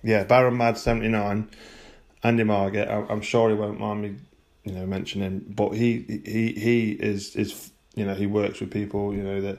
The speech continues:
have had been, he used to be an ex-gambling addict himself, um, but uh, he does a lot of work helping people out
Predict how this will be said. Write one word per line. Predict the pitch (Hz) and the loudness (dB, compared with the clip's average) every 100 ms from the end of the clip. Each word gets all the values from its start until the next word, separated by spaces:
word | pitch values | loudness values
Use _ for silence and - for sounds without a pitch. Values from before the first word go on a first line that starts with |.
| - - - - - | -12 -20 -20 -20 -6
have | 101 95 | -4 -2
had | 101 101 113 | -4 -4 0
been, | 117 117 113 | 2 4 2
he | 117 | 2
used | 117 113 | 2 2
to | 120 | 2
be | |
an | 110 | 2
ex-gambling | 110 107 110 107 107 104 104 - | 0 -2 -2 2 2 0 -4 -4
addict | 104 107 | -2 -2
himself, | 101 98 127 127 120 - - - _ _ _ _ _ _ _ _ | -4 0 4 4 0 -8 -20 -20 _ _ _ _ _ _ _ _
um, | 104 101 98 95 95 98 - _ - | -2 0 0 -2 -4 -6 -8 _ -6
but | 107 110 101 - - _ _ _ _ _ _ _ _ - _ _ _ _ - | 0 2 0 -6 -18 _ _ _ _ _ _ _ _ -20 _ _ _ _ -4
uh, | 123 | -2
he | 117 113 | 0 2
does | 113 | 2
a | 113 | 4
lot | 117 113 | 4 4
of | 110 | 4
work | 110 101 | 2 2
helping | 110 107 - | 0 0 -2
people | 101 101 98 101 | -2 -2 0 0
out | 98 95 | 0 -4